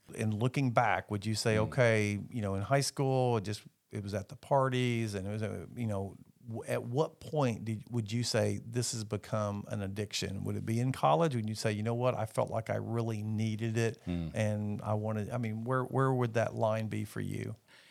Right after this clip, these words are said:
Speaker 2: It really wasn't until my first year of marriage. Uh, my wife, Ashley, um, when we got married and moved in together, um, you know, she was like, "Hey, what, you're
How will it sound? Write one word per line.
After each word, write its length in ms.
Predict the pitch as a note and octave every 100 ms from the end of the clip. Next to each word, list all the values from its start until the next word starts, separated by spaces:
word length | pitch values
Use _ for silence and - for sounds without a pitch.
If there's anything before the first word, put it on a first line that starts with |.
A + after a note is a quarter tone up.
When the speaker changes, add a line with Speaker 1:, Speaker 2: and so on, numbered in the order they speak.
| _
Speaker 2:
It 120 | A2+
really 320 | A#2 A2+ C3+
wasn't 360 | G#2 F#2+ F#2 F2
until 240 | E2+ F#2
my 200 | F2 G2
first 460 | G2 - F#2+ - -
year 180 | F2+ E2+
of 120 | E2
marriage. 560 | D#2+ E2 E2 F2 - - _ _ _ -
Uh, 260 | E2+ E2+ E2
my 120 | F2
wife, 240 | F2 F2 E2+
Ashley, 480 | F#2 F2+ - E2+ E2+ - _ -
um, 400 | E2+ E2 D#2+ F2 _ _ _
when 140 | F2
we 260 | F2 F2+ F2+ - _ -
got 140 | G2+
married 240 | F#2 F2+ F2
and 80 | F2+
moved 200 | F2 F2
in 100 | F2
together, 460 | E2+ E2 D#2+ D#2+ - _ _ _ -
um, 500 | E2 D#2+ D#2+ D#2 F2+ _ _ -
you 100 | F2+
know, 80 | E2
she 180 | - A2+
was 160 | F#2+
like, 240 | E2+ F2 -
"Hey, 140 | A2+ A#2
what, 200 | - B2+ _ _ _ _ _ _ _ _ _ _ -
you're 220 | C3